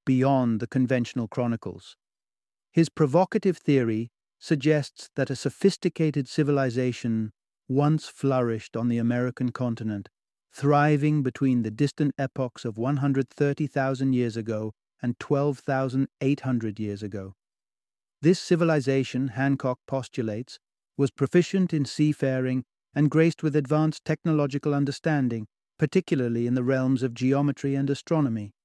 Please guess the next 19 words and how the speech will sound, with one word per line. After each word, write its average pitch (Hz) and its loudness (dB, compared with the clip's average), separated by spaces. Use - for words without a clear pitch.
However, 156 2
tangible 165 2
evidence 143 0
of 117 -8
this 135 -2
grand 143 0
civilization's 135 -2
existence 127 -4
has 131 -2
been 139 2
elusive, 123 -2
washed 139 0
away 139 2
by 120 -2
the 117 -6
sands 135 -2
of 117 -8
time 139 0
or, 117 -4